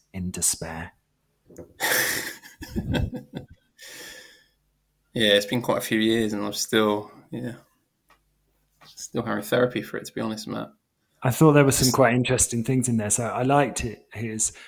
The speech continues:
Speaker 1: response to, "Do you think you'll avoid relegation?" He's just like, "Well, if we just believe that we won't get relegated, it will probably <laughs> just be fine."
Speaker 2: Doesn't quite work like that, does it?
Speaker 1: It didn't work, did it? It's a new era. He's looking at other leagues.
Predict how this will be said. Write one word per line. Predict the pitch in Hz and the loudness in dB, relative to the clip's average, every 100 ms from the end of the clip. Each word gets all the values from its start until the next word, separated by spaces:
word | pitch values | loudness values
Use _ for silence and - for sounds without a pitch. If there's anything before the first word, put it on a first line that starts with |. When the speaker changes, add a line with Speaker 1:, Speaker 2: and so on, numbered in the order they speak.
| - | -12
Speaker 1:
response | 113 110 - 113 104 - | -4 -4 -2 -2 -2 -2
to, | 110 | -4
"Do | - | -6
you | 113 | -6
think | - 120 113 - | -4 -4 -4 -4
you'll | 117 113 | -6 -6
avoid | 120 117 | -6 -8
relegation?" | 123 113 131 127 - 104 | -6 -6 -4 -4 -4 -6
He's | |
just | 110 - | -4 -4
like, | 110 | -4
"Well, | 123 127 | -4 -2
if | 131 123 | -4 -4
we | 113 | -6
just | 117 - - - | -4 -4 -6 -8
believe | 110 113 135 120 95 - | -6 -4 -4 -4 -8 -14
that | 95 92 - _ _ _ _ - | -12 -12 -14 _ _ _ _ -8
we | 117 | -6
won't | 113 107 | -6 -8
get | 104 101 | -10 -8
relegated, | 123 131 107 101 - 95 | -6 -6 -6 -8 -10 -10
it | 101 87 | -10 -12
will | 98 | -12
probably | - 113 127 131 | -8 -8 -2 4
<laughs> | 135 | 6
just | - | 8
be | 151 | 4
fine." | - - 208 180 151 147 120 95 _ _ _ _ _ _ _ _ _ - | 4 4 6 6 4 -2 -4 -6 _ _ _ _ _ _ _ _ _ -12
Speaker 2:
Doesn't | 107 104 - | -8 -6 -4
quite | 104 104 - | -4 -4 -2
work | 101 101 - | -2 -2 -4
like | 113 | -6
that, | 104 98 | -6 -8
does | 104 101 | -8 -6
it? | 101 - _ _ _ 123 | -8 -10 _ _ _ -8
Speaker 1:
It | - | 4
didn't | 180 214 113 | 6 6 4
work, | 110 98 - | 0 -4 -4
did | 127 | -4
it? | 90 - _ _ _ _ _ _ - | -4 -10 _ _ _ _ _ _ -4
It's | - | -2
a | 135 | 0
new | 139 135 | 2 2
era. | 135 135 135 131 123 | 2 2 0 -2 -4
He's | - 123 | -6 -4
looking | 139 127 131 | -4 -4 -4
at | 123 | -4
other | 131 131 | -6 -4
leagues. | 127 135 135 135 - - | -2 -2 -4 -6 -8 -8